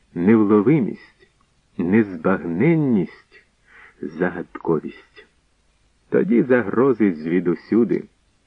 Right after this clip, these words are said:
а звідки не збагнеш і не відгадаєш. І жона в своїй настирливій причіпливості стає мов би, жалюгідним сном,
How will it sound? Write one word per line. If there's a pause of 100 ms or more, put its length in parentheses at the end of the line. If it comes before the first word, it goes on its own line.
(280)
а
звідки
не
збагнеш
і
не
відгадаєш. (720)
І
жона
в
своїй
настирливій
причіпливості (600)
стає
мов
би, (360)
жалюгідним
сном,